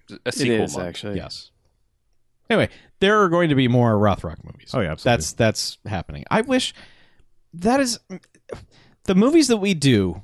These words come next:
Speaker 3: the action genre mostly, is the one thing that just doesn't have that kind of Blu-ray resurgence. Like, there is not any kind of, like,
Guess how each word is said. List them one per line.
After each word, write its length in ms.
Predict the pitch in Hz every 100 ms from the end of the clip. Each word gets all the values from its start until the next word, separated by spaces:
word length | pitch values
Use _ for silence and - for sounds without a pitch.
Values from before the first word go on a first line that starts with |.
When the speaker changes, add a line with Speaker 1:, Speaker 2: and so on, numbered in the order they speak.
| -
Speaker 3:
the 80 |
action 680 | 139 143 - - 120 107 95 - -
genre 360 | 120 110 104 101
mostly, 600 | 101 110 - 90 85 87 _ _ _ _ -
is 280 | 156 143 127
the 100 | 147
one 360 | 135 160 202
thing 260 | 208 202 160
that 240 | 143 -
just 360 | 123 139 151 -
doesn't 280 | 147 135 127
have 280 | 135 123 104
that 180 | 117
kind 160 | - 113
of 80 | 101
Blu-ray 320 | 113 107 104
resurgence. 640 | 95 - 95 78 - -
Like, 160 | 92 -
there 160 | 160 185
is 160 | 147
not 320 | 131 135 143 139
any 200 | 131 135
kind 280 | 127 135 123
of, 100 | 113
like, 460 | 104 104 98 -